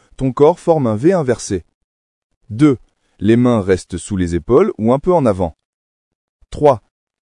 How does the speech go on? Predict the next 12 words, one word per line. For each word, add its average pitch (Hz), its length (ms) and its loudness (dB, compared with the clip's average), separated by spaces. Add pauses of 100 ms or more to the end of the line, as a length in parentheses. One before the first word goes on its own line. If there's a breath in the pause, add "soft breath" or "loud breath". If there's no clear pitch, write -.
(240)
Inspire, 147 640 0 (220)
puis 120 200 -2
plie 208 240 -4
les 165 120 4
coudes 143 300 -6
pour 104 180 -6
descendre 117 420 -2
la 87 100 0
tête 87 260 -6
vers 113 200 -2
le 85 100 -4
sol, 147 360 0